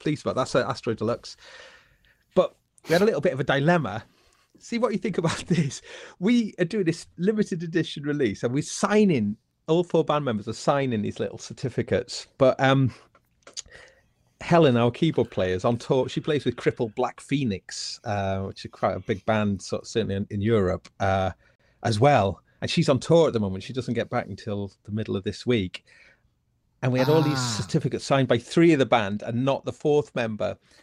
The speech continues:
Speaker 1: And we're going, "Well, what do we do? Do
Speaker 2: That's
Speaker 1: we,
Speaker 2: how rumours start.
Speaker 1: do we fo-, do we, do we forge a signature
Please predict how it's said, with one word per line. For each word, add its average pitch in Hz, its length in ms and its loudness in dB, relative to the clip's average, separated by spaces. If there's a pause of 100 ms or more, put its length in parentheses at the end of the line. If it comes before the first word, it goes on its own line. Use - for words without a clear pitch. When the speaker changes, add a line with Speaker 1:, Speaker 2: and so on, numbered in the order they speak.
(180)
Speaker 1:
And 120 80 -12
we're 135 100 -10
going, 143 260 -12 (180)
"Well, 147 220 -6
what 190 200 -2
do 160 120 -8
we 143 80 -6
do? 175 540 -2
Do 160 120 -6
Speaker 2:
That's 156 180 0
Speaker 1:
we, 143 60 4
Speaker 2:
how 143 60 2
rumours 156 360 6
start. 123 240 2
Speaker 1:
do 131 60 0
we 160 80 2
fo-, - 300 -8 (440)
do 254 120 4
we, 240 120 4
do 202 220 2
we 269 100 6
forge 285 480 4
a 240 120 6
signature 202 840 0